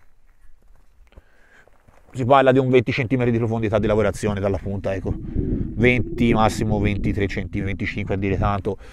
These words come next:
non si va più fondi di venticinque centimetri. E vi dico che lo tira anche con rote, ho provato anche con Landini e si tira benissimo anche con rote.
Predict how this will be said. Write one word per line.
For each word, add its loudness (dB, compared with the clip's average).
non -4
si 0
va 8
più -2
fondi -4
di 0
venticinque -4
centimetri. -6
E 2
vi 6
dico 8
che 4
lo 2
tira 4
anche 2
con 0
rote, -2
ho -12
provato 4
anche 2
con 6
Landini 2
e -2
si -6
tira 2
benissimo -4
anche -4
con 2
rote. 4